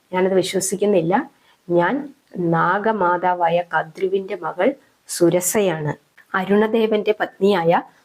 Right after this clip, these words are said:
സുരസ ഇങ്ങനെ ഒരു കരാള രൂപിണിയാണോ? പുത്രന്മാരായ സമ്പാദിക്കും ജഡായുവിനും ഭഗവാൻ രാമചന്ദ്രൻ സായുജ്യ പദം നൽകി. ആ വിധം പുത്രന്മാരെ അനുഗ്രഹിച്ച രാമദേവന്റെ കാര്യത്തിന് പോകുന്ന ദാസനെയാണോ നീ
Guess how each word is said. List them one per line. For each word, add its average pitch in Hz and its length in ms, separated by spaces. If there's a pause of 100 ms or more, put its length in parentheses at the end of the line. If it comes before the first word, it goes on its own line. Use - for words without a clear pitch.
സുരസ 185 400 (160)
ഇങ്ങനെ 214 400
ഒരു 208 200 (200)
കരാള 180 440
രൂപിണിയാണോ? 170 640 (480)
പുത്രന്മാരായ 190 880
സമ്പാദിക്കും 180 760
ജഡായുവിനും 180 720
ഭഗവാൻ 175 400 (500)
രാമചന്ദ്രൻ 175 720
സായുജ്യ 196 680
പദം 170 300
നൽകി. 160 380 (420)
ആ 190 100
വിധം 220 320
പുത്രന്മാരെ 208 640
അനുഗ്രഹിച്ച 185 480
രാമദേവന്റെ 185 720
കാര്യത്തിന് 175 540
പോകുന്ന 175 440 (340)
ദാസനെയാണോ 180 800
നീ 190 240